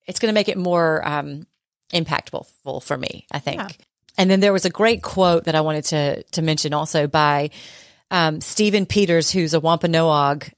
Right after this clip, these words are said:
Speaker 1: tribe spokesman. And if you remember from your history, the Thanksgiving that we learn about in school is the one that the Wampanoags provided for the, uh, pilgrims. Um, so this man said of Thanksgiving,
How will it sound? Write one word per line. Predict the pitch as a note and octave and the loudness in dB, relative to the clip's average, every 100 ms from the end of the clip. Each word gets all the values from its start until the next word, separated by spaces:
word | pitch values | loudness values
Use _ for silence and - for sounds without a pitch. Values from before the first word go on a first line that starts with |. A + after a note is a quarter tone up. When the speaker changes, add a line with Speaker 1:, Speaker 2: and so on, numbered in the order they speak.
| - | -4
Speaker 1:
tribe | - E3 D#3 D3+ | 2 4 2 0
spokesman. | - - E3 D#3 - C#3+ C#3 | -6 -2 -2 -2 -4 -4 -2
And | D#3+ | -2
if | D#3+ | -2
you | E3 | -4
remember | E3 F#3 G3+ F#3 E3 D#3 - - | -2 0 2 2 2 0 -4 -12
from | E3 | -6
your | E3 | -2
history, | F3+ - E3+ D#3 C#3+ - _ _ | -2 0 2 0 -4 -12 _ _
the | F3+ F#3+ E3+ D#3+ | -2 2 2 2
Thanksgiving | G#3 G3 - G3+ | -2 -2 0 0
that | F3 E3+ | 0 0
we | F3 | 0
learn | D#3+ F3 F3 | 2 2 2
about | C#3+ C#3 C3+ - - _ | 2 2 2 -2 -10 _
in | - E3 | -4 -4
school | - E3 D#3 D3+ D#3+ | 0 2 2 2 2
is | D#3+ D3+ | 0 0
the | - | -4
one | D#3+ E3 D#3+ D#3 - | -2 0 0 -4 -8
that | - D3+ | -8 -6
the | D#3 | -2
Wampanoags | D#3+ D#3 D#3 E3 E3+ D3+ D3 C3+ | -2 0 0 2 4 4 2 -4
provided | - D#3+ C#3+ D3 D3 D3 C#3 | -4 -2 2 2 2 0 -6
for | - D#3+ D3+ C#3+ | -6 -4 -2 -2
the, | C#3 C#3 C#3 - - | -2 -4 -4 -4 -4
uh, | D#3 B2+ | -4 -4
pilgrims. | - C#3+ C3+ C#3 D3 - - _ _ _ - | -6 -6 -6 -8 -10 -16 -20 _ _ _ 0
Um, | E3+ D#3+ E3+ | 2 2 -2
so | - | -2
this | E3 F#3 - | 0 0 2
man | F3+ F3 | 2 2
said | E3+ E3+ D#3 D#3 D#3+ _ _ _ | 2 2 2 0 -6 _ _ _
of | - F3 | 0 0
Thanksgiving, | - E3 - D#3+ D3+ D3+ D3+ | 0 -4 -2 -4 -4 -6 -10